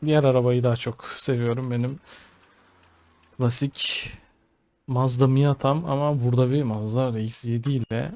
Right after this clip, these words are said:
bir drag yapacağız. Ama en zor yarış sanırım şu.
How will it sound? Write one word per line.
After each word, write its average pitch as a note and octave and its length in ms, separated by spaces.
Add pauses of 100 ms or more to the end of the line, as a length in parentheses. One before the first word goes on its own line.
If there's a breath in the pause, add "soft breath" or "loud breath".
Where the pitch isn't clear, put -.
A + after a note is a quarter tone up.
(500 soft breath)
bir B2+ 220
drag C3 320
yapacağız. B2 760 (1400 soft breath)
Ama D3+ 240
en C#3+ 180
zor D#3 240
yarış D3+ 320
sanırım D#3+ 480
şu. D#3+ 460